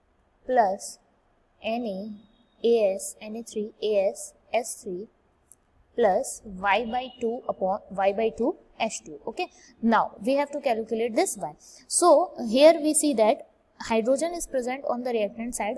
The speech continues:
only in sodium hydroxide. Okay, that means there is only six hydrogen on reactant side. Okay, and on the product side, hydrogen only present in water molecule. That means,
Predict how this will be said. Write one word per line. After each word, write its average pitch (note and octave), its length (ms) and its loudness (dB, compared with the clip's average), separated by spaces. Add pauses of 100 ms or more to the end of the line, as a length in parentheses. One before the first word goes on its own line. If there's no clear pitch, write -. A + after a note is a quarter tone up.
(160)
only C4+ 480 -2
in A#3+ 160 -4
sodium A3 420 -4
hydroxide. F3+ 640 -8 (100)
Okay, F4+ 220 -6 (440)
that C4+ 180 0
means C4 360 -6
there B3+ 200 0
is C#4+ 200 -6
only A#3 360 -2
six - 480 -2
hydrogen G#3+ 500 -6
on A3+ 160 -4
reactant D#3+ 480 -8
side. D3 240 -10 (340)
Okay, D4+ 200 -2 (420)
and C#4+ 220 2 (280)
on C#4+ 180 2
the E4 60 0
product A3+ 360 0
side, C#4+ 300 0 (140)
hydrogen A#3+ 400 -6
only B3+ 200 -8
present A#3+ 380 -8
in A#3 200 -2
water G3 240 -4
molecule. B3 480 -6
That A#3 160 -6
means, B3+ 240 -8